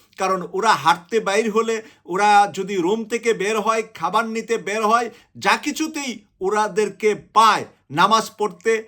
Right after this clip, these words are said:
হাঁটতে, বিকেলে ঘুরতে, কোথাও ওরা শান্তিতে নাই। এবং সেই কারণে আজকে বাংলাদেশ সরকার কারারক্ষীদের ভিতরে যারা খুব বিচক্ষণ,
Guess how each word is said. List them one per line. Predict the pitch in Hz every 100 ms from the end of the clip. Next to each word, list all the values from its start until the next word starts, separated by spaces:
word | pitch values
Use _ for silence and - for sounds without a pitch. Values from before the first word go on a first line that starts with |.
| _
হাঁটতে, | 156 180 202 - 226
বিকেলে | 220 165 202 233 226 220
ঘুরতে, | 160 165 208 - 233 233 - _ -
কোথাও | 262 262 254 262 262 208 -
ওরা | 202 208 196
শান্তিতে | 180 - 202 202 226 190 233
নাই। | 214 214 262 - _ _ _
এবং | 190 208 254 269 269 _
সেই | - - 240 294 277 247 _ _ -
কারণে | 220 220 226 202 139 _ _
আজকে | 160 185 - 214 202 - _
বাংলাদেশ | 107 123 175 202 208 202 226 - -
সরকার | 208 208 208 214 214 220 226 _ -
কারারক্ষীদের | 208 226 233 202 226 - 294 294 254
ভিতরে | 196 214 208 185 127 - _ - 117
যারা | 165 190 214
খুব | 202 240 196
বিচক্ষণ, | 147 202 254 226 - 233 254 233